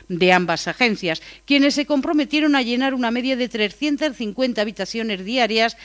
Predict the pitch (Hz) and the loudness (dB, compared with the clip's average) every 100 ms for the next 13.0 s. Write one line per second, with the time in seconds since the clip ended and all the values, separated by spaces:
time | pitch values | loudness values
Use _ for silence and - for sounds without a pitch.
0 | - - 202 180 185 185 277 - 214 196 | -20 -4 -2 0 -2 0 0 0 -2 -2
1 | 208 240 202 214 220 202 208 220 - - | -4 -8 -6 -6 -4 -4 0 -2 -4 -18
2 | - 208 233 226 226 202 220 214 233 220 | -8 -4 -2 -2 -6 -10 -6 -6 -4 -2
3 | 220 190 180 214 196 220 - 202 190 - | -2 -4 -6 -6 -6 -6 -6 -8 -6 -2
4 | 220 185 190 180 220 208 160 190 240 208 | -2 -2 -6 -6 -6 -8 -6 0 2 2
5 | 175 - - - 170 180 233 220 233 269 | -4 -6 -18 -6 -2 2 2 0 -2 -2
6 | 220 220 226 - - - 196 220 214 214 | -2 0 0 -4 -16 -8 0 2 2 -4
7 | 220 247 302 302 302 208 226 226 240 - | -4 0 0 0 -2 -2 -6 -2 -4 -4
8 | 180 185 - 202 - 190 185 180 180 175 | -6 -6 -6 -8 -2 -2 -2 -2 -2 -2
9 | 175 143 131 - 135 - - - 240 269 | -4 -6 -6 -6 -6 -8 -18 -2 4 4
10 | - 277 262 269 254 302 262 202 190 170 | 4 0 2 -2 0 2 2 0 -2 -4
11 | 190 196 214 208 190 180 254 226 277 247 | -6 -6 -8 -8 -8 -4 -2 -2 -4 -4
12 | 254 269 339 285 226 196 247 233 262 | -2 2 4 4 2 2 -4 0 2